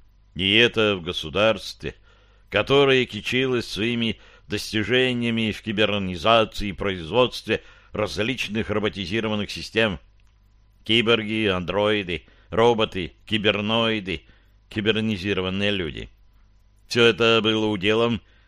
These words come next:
центральных миров Империи Солнца. На окраине же творилось такое, о чём Макото даже думать не хотел. Неудивительно,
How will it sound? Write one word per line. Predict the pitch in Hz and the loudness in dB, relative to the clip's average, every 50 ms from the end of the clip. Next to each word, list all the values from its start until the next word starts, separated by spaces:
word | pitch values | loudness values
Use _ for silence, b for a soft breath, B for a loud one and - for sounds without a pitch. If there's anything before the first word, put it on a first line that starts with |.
| _ _ _ | _ _ _
центральных | - - 101 92 90 90 101 113 131 151 151 147 135 - | -10 -6 -6 -6 -6 -4 0 2 2 2 2 0 -6 -6
миров | 131 127 123 113 87 - - - - _ _ - | -6 -6 -4 -2 -4 -4 -6 -12 -20 _ _ -6
Империи | - 104 110 - 113 110 98 98 107 110 | -4 -2 -2 2 0 0 0 0 -4 -6
Солнца. | 104 - 107 104 98 90 80 - - - 58 - _ _ _ _ _ _ _ _ _ _ _ _ _ | -6 -4 -2 -2 -2 -4 -6 -10 -10 -12 -12 -12 _ _ _ _ _ _ _ _ _ _ _ _ _
На | - 85 92 98 101 | -4 0 4 4 4
окраине | 98 - - 123 131 143 143 139 135 131 127 120 | 4 2 2 4 4 6 4 4 2 2 0 -2
же | 95 87 110 110 107 98 - b b b b b b b b | -2 0 2 2 2 2 -2 b b b b b b b b
творилось | - 120 117 107 98 117 120 113 104 87 - - - | 0 2 2 2 2 2 0 -2 -2 -4 -6 -8 -2
такое, | - 98 87 - - 98 107 113 117 113 107 95 85 78 - b b b b b b b b b b b b | -2 -2 -2 -2 -2 0 0 2 2 2 2 0 0 -2 -4 b b b b b b b b b b b b
о | - 90 | -6 -2
чём | - - 175 185 175 | 4 6 6 6 6
Макото | 160 147 131 151 170 165 120 147 139 | 4 2 4 6 4 4 4 2 2
даже | 117 139 139 104 120 110 | 2 2 2 2 0 -2
думать | 95 135 143 143 135 127 104 - - 101 92 87 | 0 0 0 0 -2 -4 -4 -8 -12 -12 -10 -8
не | 95 101 95 | -6 -6 -4
хотел. | 82 98 85 87 101 104 101 95 85 - - - - - - _ _ _ _ _ _ _ - | -4 -4 -4 -2 -2 0 0 -2 -2 -6 -10 -20 -20 -20 -20 _ _ _ _ _ _ _ -6
Неудивительно, | - 113 131 143 147 147 185 208 208 202 151 147 123 101 87 76 73 | -2 0 2 2 4 4 6 6 6 4 4 0 -2 -2 -2 -6 -8